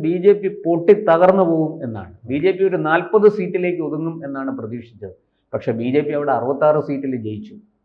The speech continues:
അവിടെ അതിശക്തമായ ഭരണവിരുദ്ധ വികാരം ബി ജെ പിക്കെതിരെ അവിടെ ഉണ്ടായിരുന്നു, ബി ജെ പി സർക്കാരിനെതിരെ ഉണ്ടായിരുന്നു. പക്ഷെ എന്നിട്ട് ബി ജെ പി അവിടെ മാന്യമായ ഒരു തോൽവിയാണ് ബി ജെ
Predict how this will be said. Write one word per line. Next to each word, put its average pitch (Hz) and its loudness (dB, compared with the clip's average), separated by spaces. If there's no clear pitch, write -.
അവിടെ 147 4
അതിശക്തമായ 180 2
ഭരണവിരുദ്ധ 147 2
വികാരം 131 4
ബി 131 -2
ജെ 143 4
പിക്കെതിരെ 139 0
അവിടെ 135 2
ഉണ്ടായിരുന്നു, 120 0
ബി 160 -4
ജെ 170 -2
പി 165 -6
സർക്കാരിനെതിരെ 160 -2
ഉണ്ടായിരുന്നു. 95 -8
പക്ഷെ - -6
എന്നിട്ട് 185 2
ബി 165 2
ജെ 180 4
പി 180 -2
അവിടെ 147 0
മാന്യമായ 226 4
ഒരു 202 8
തോൽവിയാണ് 165 2
ബി 131 0
ജെ 131 2